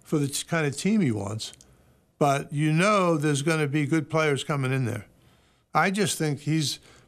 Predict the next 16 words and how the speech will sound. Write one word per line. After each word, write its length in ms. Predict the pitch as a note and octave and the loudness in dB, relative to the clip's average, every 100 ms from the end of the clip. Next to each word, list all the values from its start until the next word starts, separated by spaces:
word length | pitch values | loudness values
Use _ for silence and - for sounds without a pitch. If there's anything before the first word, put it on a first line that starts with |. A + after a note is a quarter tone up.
| _ | _
probably 560 | E3 G3 F#3+ D3+ C#3+ C3 | 2 2 2 -2 -2 -2
turning 400 | D#3 D3+ C#3+ D3+ | -2 0 0 0
into 200 | C#3+ D3 | 0 -2
one 140 | D3 | -2
of 80 | C3 | -2
the 80 | B2+ | -2
great 340 | C#3 C#3+ - | -2 -2 -4
recruiters, 600 | C#3 A#2+ E3+ F3 C3+ A#2 | -6 -4 -2 0 -2 -4
especially 680 | - - - F3+ F#3 - C3+ | -8 -8 -4 0 0 -2 -4
of 140 | B2 | -2
black 280 | C3+ C3+ D3 | -4 -4 -2
athletes 460 | D#3 - C3 B2+ | -4 -4 -8 -6
in 120 | C3+ C#3 | -4 -2
the 100 | C#3+ | -2
entire 340 | C#3 D3+ D3+ | -2 -2 -2
country. 380 | D3+ G3 - | -2 -4 -6